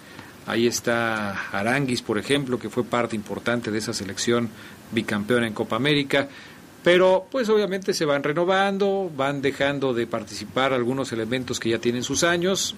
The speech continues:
van llegando nuevos elementos, es el caso de Meneses,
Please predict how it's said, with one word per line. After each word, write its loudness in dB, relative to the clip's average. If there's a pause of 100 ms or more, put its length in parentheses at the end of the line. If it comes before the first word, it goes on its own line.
van -6
llegando -2 (340)
nuevos 2
elementos, 0
es -6
el -6
caso -4
de 2
Meneses, 0